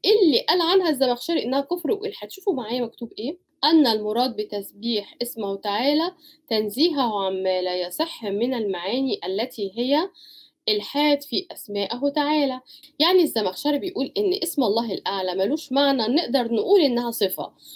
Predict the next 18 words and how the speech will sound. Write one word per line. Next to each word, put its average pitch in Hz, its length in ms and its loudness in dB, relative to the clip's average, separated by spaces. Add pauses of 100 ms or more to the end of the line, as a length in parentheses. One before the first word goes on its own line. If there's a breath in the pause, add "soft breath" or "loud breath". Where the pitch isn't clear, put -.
(260 loud breath)
واللي 311 540 6
يقول 339 220 0
كده 330 500 0
يبقى 220 560 0
ملحد 190 360 -4 (100)
كافر. - 420 -12 (440 soft breath)
راحت 208 240 -4
مجلة 214 440 2
الأزهر - 460 -4
أخدت 233 340 -4
كل 240 260 0
كلام 233 300 -2
الزمخشري 220 640 -4
بالتكفير 320 580 0
اللي 311 140 4
قاله، 339 380 4 (300 loud breath)
وأخدت 359 560 0
العقيدة 240 720 0